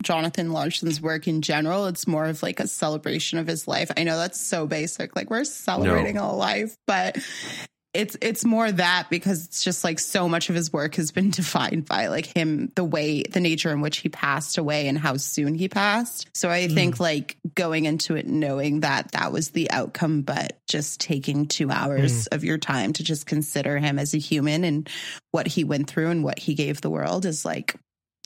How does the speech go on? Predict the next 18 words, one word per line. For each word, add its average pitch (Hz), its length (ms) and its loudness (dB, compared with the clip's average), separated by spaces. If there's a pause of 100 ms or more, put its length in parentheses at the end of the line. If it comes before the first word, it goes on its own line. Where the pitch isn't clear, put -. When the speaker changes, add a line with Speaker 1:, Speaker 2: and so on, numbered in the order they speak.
(260)
Speaker 1:
friggin' 147 240 -2
awesome. 175 420 -4 (220)
Speaker 4:
What's - 220 0
really 180 180 4
funny 143 400 4
Speaker 3:
Mm. 110 220 4
Speaker 4:
is - 260 -2
I 123 160 4
came 175 420 2
into 135 280 4
this 123 240 2
thinking 117 640 2
we 117 100 4
were 117 120 2
gonna 117 280 2
watch 110 400 2
him 107 500 0
write, 110 440 0